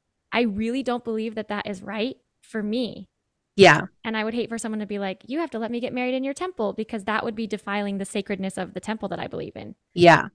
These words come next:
Speaker 1: But I would
Speaker 2: Yeah.
Speaker 1: never go to someone and say, like, "You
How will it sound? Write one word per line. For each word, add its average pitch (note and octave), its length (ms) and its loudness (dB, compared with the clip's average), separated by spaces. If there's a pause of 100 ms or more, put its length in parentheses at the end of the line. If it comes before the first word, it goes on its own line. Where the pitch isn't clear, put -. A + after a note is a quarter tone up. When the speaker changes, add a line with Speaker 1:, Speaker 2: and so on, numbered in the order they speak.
(120)
Speaker 1:
But - 120 -4
I A#3+ 200 -2
would A3 140 2
Speaker 2:
Yeah. D4+ 240 10
Speaker 1:
never E3+ 100 2
go A3 120 -4
to G#3+ 60 -6
someone G#3+ 400 -8
and F#3+ 140 -12
say, F#3 540 -10
like, - 420 -12 (1160)
"You F#3 580 2